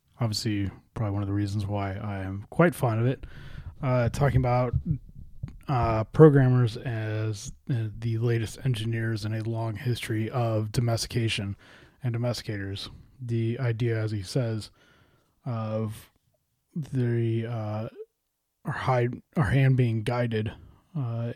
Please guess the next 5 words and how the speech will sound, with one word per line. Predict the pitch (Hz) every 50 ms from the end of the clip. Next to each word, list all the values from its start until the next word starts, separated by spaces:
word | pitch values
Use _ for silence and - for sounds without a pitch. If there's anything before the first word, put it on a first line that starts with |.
| - - -
in, | 147 120 113 107 120 135 - - _ _ _ _ _ _ _ _ _ _ _ _ _ _ _ _ -
uh, | - 98 80 - 90 92 80 82 - - - _ _ _ _ _ _ - _ _ _ _ _ _ _ _ _ _ _ _ _ _ _ _ _ _ - 135 131 -
what | - 143 120 117 113
do | 107
you, | 107 104 101